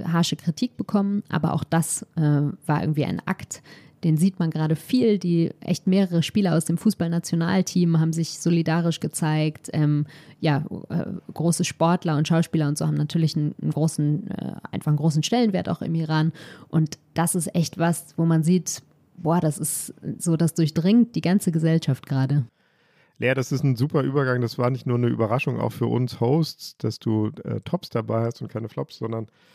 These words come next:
Speaker 2: das ist auch eine super Überleitung zu unserer letzten Leitfrage, so für das letzte Drittel. Wie geht's jetzt eigentlich weiter? Und als wir uns vorbereitet haben auf den Podcast, da habe ich mich erinnert, dass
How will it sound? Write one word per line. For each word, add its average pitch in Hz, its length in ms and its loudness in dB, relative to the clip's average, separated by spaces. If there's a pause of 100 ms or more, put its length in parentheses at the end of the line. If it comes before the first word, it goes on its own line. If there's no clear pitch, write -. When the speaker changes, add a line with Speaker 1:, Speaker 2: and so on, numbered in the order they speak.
(280)
Speaker 2:
das 107 160 -10
ist - 60 -10
auch 117 80 -6
eine 123 100 0
super 120 300 -4
Überleitung 117 600 -4
zu 110 120 -10
unserer 107 880 -6 (180)
letzten 113 540 -6
Leitfrage, 107 500 -2
so 107 140 -6
für 104 160 -8
das 101 260 -8
letzte 107 280 -8
Drittel. 107 360 -8
Wie 107 80 -16
geht's 113 220 -6
jetzt 107 200 -8
eigentlich 104 300 -8
weiter? 101 380 -4 (640)
Und 107 220 -4 (180)
als 107 240 -8
wir 110 60 -6
uns 104 100 -8
vorbereitet 127 540 0
haben 120 200 0
auf 123 140 -4
den 113 420 -4 (400)
Podcast, 117 560 -4
da 110 80 -2
habe 117 140 -4
ich 113 60 -8
mich 117 160 -2
erinnert, 120 360 -4
dass - 240 -10